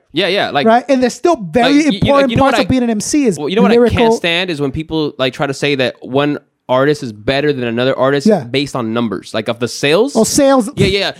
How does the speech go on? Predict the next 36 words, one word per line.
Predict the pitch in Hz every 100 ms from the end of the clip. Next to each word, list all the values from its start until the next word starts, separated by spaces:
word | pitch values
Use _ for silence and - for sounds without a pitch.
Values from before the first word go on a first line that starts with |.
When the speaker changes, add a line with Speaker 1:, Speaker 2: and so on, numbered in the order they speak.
| -
Speaker 1:
Well, | 202
this | 185 277
person | - 226 214 196
sold | 208 190
the | 180
most | 190 180
amount. | 156 208 139 - _ -
Like, | 170 - -
that | 180 202
don't | 202
mean | 202 208
shit. | 202 - 247 240
Speaker 2:
I |
love | 330 381 508
that | 381 339
argument | 320 330 330 269
'cause | 240
my | 269 269
automatic | 277 302 277 285 277
argument | 247 269 254 240
is | 196
McDonald's | 220 208 160 226 277 262
has | 226 -
sold, | 240 226 220
outsold | 220 220 - 226
every | 220 226 226
other | 202
Speaker 1:
Are | 139
they |
the | 247
Speaker 2:
burger | 254
joint | 247
in | 247
Speaker 1:
best |
Speaker 2:
the | 233
world. | -